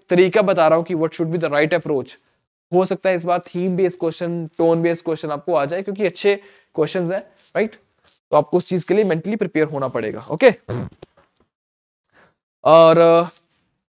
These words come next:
बाकी यही है कि टाइम जो भी बचा है आपके पास में, प्लीज उसको अच्छे से रिवीजन में यूटिलाइज करिए, rather than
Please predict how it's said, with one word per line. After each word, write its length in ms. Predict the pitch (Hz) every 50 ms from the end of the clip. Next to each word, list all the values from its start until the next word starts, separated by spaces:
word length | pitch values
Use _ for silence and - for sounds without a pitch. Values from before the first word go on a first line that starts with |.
| _ _ _ _ _ _ _ _ - 165
बाकी 300 | 156 151 156 - 202 208
यही 220 | 202 196 208 208
है 100 | 220 220
कि 80 | 226 226
टाइम 280 | - 165 160 180 190
जो 120 | 170 180 175
भी 80 | 190
बचा 220 | 196 165 151 156 170
है 40 | 156
आपके 160 | 156 - 165
पास 280 | - 151 151 147 -
में, 80 | 170 160
प्लीज 200 | - 170 165 160
उसको 220 | 156 156 - 175
अच्छे 220 | 160 160 - 175 160
से 260 | - 190 190 180 175 - _ _ _ _ _ -
रिवीजन 380 | 143 143 160 175 185 185 208 202
में 100 | 196 190
यूटिलाइज 320 | 185 185 185 185 185 170
करिए, 380 | - 190 180 185 208 233 214 - -
rather 200 | 139 143 165 170
than 220 | 170 175 190 214